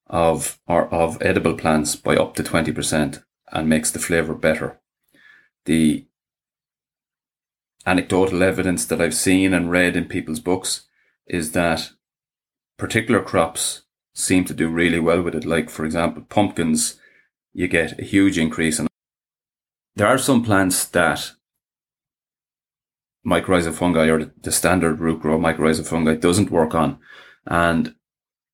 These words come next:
it's no harm for them, but it just, they're not the, the pla-, these plants and the root grow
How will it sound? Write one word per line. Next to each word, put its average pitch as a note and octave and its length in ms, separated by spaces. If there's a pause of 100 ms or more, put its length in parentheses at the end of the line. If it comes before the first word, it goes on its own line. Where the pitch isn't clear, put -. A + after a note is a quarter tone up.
(380)
it's - 260
no F#2+ 160
harm G2 300
for G#2+ 120
them, A#2+ 240 (220)
but F2+ 160
it F2 80
just, - 400 (300)
they're F2 160
not F2 480
the, D#2+ 420 (260)
the - 80
pla-, - 240
these F#2 220
plants E2+ 540
and E2 180
the E2+ 60
root F2 420
grow D#2+ 380